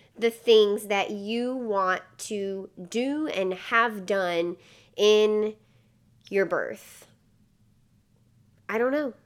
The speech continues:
And these are questions that you're gonna need to ask in your prenatals. I have a guide to questions you should ask your, your physician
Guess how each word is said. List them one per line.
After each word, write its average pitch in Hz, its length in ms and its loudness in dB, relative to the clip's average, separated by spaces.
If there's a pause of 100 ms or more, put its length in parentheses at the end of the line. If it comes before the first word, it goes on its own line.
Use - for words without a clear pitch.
(600)
And 196 320 0
these 262 180 0
are 349 80 0
questions 359 360 0
that 285 140 0
you're 277 120 2
gonna 285 160 2
need 277 220 0
to 254 180 0
ask 208 600 2
in 254 260 6
your 269 140 -4
prenatals. 254 640 -2 (540)
I 269 100 8
have 302 340 8
a 311 60 8
guide 214 500 10
to 240 120 -2
questions 226 420 0
you 214 80 0
should 214 240 -2
ask 196 300 0
your, 202 420 0
your 196 220 -2
physician 202 760 -2